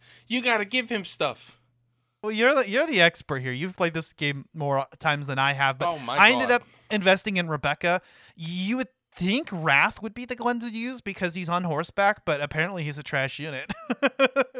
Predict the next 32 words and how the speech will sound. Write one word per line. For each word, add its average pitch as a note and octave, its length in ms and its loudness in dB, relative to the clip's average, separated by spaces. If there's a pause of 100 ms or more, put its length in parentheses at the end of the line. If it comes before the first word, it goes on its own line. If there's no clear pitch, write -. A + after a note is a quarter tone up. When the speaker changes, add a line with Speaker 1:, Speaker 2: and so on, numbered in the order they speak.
(240)
Speaker 1:
What? D#5 460 4 (800)
Speaker 2:
Or, G3 120 0
Speaker 1:
Wrath? C#4+ 240 6
Speaker 2:
or F#3+ 80 4
so G#3+ 340 2 (220)
I've F3+ 180 6
been E3 140 0
told, E3+ 340 0
you D3 80 -6
know. C#3 260 0 (200)
His F#3 180 -2
promotion G#3 540 4
at F3+ 80 -2
least F3+ 240 -4
gives F3 240 -4
you D#3+ 100 -6
a C#3+ 60 -4
melee E3 320 -4
weapon, B2+ 360 -6
which A#2 160 -8
is A2+ 120 -14
nice, A2+ 340 -10
and C3+ 80 -10
he A#3 240 -10
actually G3 520 0
has F3 280 0
an E3+ 100 -4
Orion's C#3 440 -2
Bolt C3+ 320 -6
in C3+ 60 -6
his C3 120 -8
inventory C3 640 -10